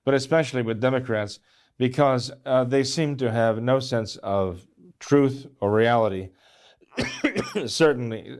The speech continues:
not morality. Now, I, I want to talk about this question,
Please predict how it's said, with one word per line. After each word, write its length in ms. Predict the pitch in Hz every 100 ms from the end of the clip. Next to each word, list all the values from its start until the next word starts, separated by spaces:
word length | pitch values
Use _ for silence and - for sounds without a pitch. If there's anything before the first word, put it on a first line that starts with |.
| -
not 380 | 127 127 127
morality. 760 | 107 120 123 98 85 76 82 95 _ _ _ _ _ _ _ _
Now, 500 | 123 127 123 120 123 _ _ _ _ _ _ _ _ _ _ _ _ _ _ _ _ -
I, 140 | 139
I 180 | 135 139
want 220 | 156 185
to 180 | 156 131
talk 320 | 123 156 143
about 320 | 131 117 107 -
this 260 | 101 -
question, 640 | - 127 123 - 107 101